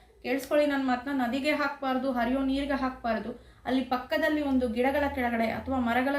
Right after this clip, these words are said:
ಕೆಳಗಡೆ ಅದನ್ನ ಇಟ್ಬಿಡ್ಬೇಕು. ಆ ಬ್ಯಾಗ್‌ನ ಅಲ್ಲಿ ಇಟ್ಬಿಟ್ಟು ನೀವೊಂದು ಸಂಕಲ್ಪ ಹೇಳ್ಕೊಬೇಕು, "ನನ್ನಲ್ಲಿ ಇರೋ, ನಮ್ಮ ಮನೆಯಲ್ಲಿರೋ ನೆಗೆಟಿವ್ ಎನರ್ಜಿನೆಲ್ಲ ಇಲ್ಲಿ ಬಿಡ್ತಾ ಇದ್ದೀನಿ" ಅಂತ ಪಿತೃಗಳ ಹತ್ರ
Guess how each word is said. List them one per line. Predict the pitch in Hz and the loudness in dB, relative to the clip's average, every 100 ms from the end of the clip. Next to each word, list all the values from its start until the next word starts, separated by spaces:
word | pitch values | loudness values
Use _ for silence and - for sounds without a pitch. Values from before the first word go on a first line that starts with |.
| 277 | -2
ಕೆಳಗಡೆ | 247 247 262 | -4 0 0
ಅದನ್ನ | 285 247 277 | 0 -2 -2
ಇಟ್ಬಿಡ್ಬೇಕು. | 302 - 302 247 226 208 | -2 -4 -4 -4 -4 -4
ಆ | |
ಬ್ಯಾಗ್‌ನ | 208 226 247 269 | 2 2 2 0
ಅಲ್ಲಿ | 247 | -2
ಇಟ್ಬಿಟ್ಟು | 240 254 277 240 226 269 311 - _ - | -4 -6 -6 -2 0 0 -4 -18 _ -8
ನೀವೊಂದು | 277 269 269 269 | -4 -2 -2 -2
ಸಂಕಲ್ಪ | 254 247 247 294 320 302 | -2 -4 -4 -6 -4 0
ಹೇಳ್ಕೊಬೇಕು, | 294 269 277 247 233 165 - - _ - | 0 0 -2 -2 -4 -8 -12 -16 _ -4
"ನನ್ನಲ್ಲಿ | 247 262 285 285 277 | 2 2 4 0 0
ಇರೋ, | 277 | 2
ನಮ್ಮ | 277 254 254 262 247 | 2 4 4 4 4
ಮನೆಯಲ್ಲಿರೋ | 254 277 269 269 269 | 2 2 0 0 2
ನೆಗೆಟಿವ್ | 247 226 254 262 | 0 -2 -2 -2
ಎನರ್ಜಿನೆಲ್ಲ | 247 247 233 226 226 247 | 0 0 -2 -2 0 0
ಇಲ್ಲಿ | 247 233 | 0 -2
ಬಿಡ್ತಾ | 208 208 220 | -4 -8 -4
ಇದ್ದೀನಿ" | 214 214 208 202 196 - _ - - _ _ - | -4 -4 -4 -6 -8 -12 _ -20 -20 _ _ -6
ಅಂತ | 247 294 | -4 -4
ಪಿತೃಗಳ | 294 - 240 - 294 285 | -8 -8 -8 -4 -4 -2
ಹತ್ರ | 277 | -2